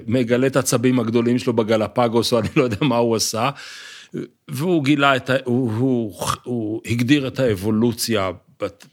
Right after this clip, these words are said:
בתור תהליך ההיווצרות של העולם. באו אנשים אחריו, אמרו, "טוב, אז מה שקורה לצבים בגלפגוס, בוא נעשה לבני אדם, ואנחנו נהפוך להיות בעצם הבורא,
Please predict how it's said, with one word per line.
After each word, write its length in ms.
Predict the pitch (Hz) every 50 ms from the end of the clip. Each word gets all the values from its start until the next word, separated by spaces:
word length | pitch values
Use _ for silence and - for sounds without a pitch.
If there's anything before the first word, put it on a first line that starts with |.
| - 113
בתור 240 | 98 - 117 110
תהליך 420 | 101 - 117 107 104 110 95 - -
ההיווצרות 840 | 104 104 95 92 82 82 87 107 104 98 104 95 - - 110 107 107
של 160 | - 110 101
העולם. 480 | 98 98 98 92 90 87 92 98 95 90
באו 240 | 113 120 117 117 117
אנשים 380 | 117 107 92 - - 120 120
אחריו, 440 | 120 - - - 143 190 214 175 170
אמרו, 200 | 147 135 139 143
"טוב, 300 | 139 - 202 196 123 101
אז 100 | 95 87
מה 140 | 107 117 107
שקורה 360 | - - 110 - 127 127 123
לצבים 460 | 123 120 - - 123 107 131 127 123
בגלפגוס, 640 | 127 113 117 120 127 120 - - 190 180 151 143 107
בוא 160 | 104 120 127
נעשה 260 | 127 127 - - -
לבני 360 | 123 123 117 110 123 127 127 127
אדם, 340 | 131 175 233 240 220 196 101 - - - - - - - - - - -
ואנחנו 480 | - 135 151 170 208 262 226 160 190 226
נהפוך 480 | 185 147 120 104 - - 131 - - 120
להיות 340 | 117 117 117 117 110 -
בעצם 460 | 104 107 120 123 110 - - 123 110 95
הבורא, 520 | 113 113 107 104 120 113 104 104 107 98